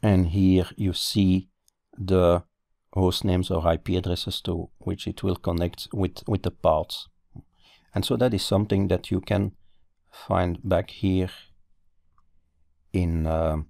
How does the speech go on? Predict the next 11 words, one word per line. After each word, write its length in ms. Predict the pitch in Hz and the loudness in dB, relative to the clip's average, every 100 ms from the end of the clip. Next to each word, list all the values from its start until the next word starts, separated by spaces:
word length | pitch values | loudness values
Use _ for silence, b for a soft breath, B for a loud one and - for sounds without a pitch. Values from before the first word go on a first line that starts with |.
| _ _ _ _ _ _ _ _ _ _ _ | _ _ _ _ _ _ _ _ _ _ _
Brett's 400 | - 90 90 - - | -4 0 0 0 -10
screenshot 680 | - - 95 101 98 95 - | -12 -4 -4 -2 -4 -4 -10
here. 360 | 95 95 90 90 - - | -14 -4 -2 -4 -8 -10
Uh, 80 | 104 | -6
you 100 | 113 | -6
can 180 | - 92 | -6 -6
see 400 | - 98 90 92 _ _ _ _ _ | -6 -4 -4 -6 _ _ _ _ _
an 200 | - 90 | -8 -6
U 180 | 104 87 | -4 -4
S 160 | 80 - | -6 -6
all 440 | - 107 104 110 | 2 4 4 2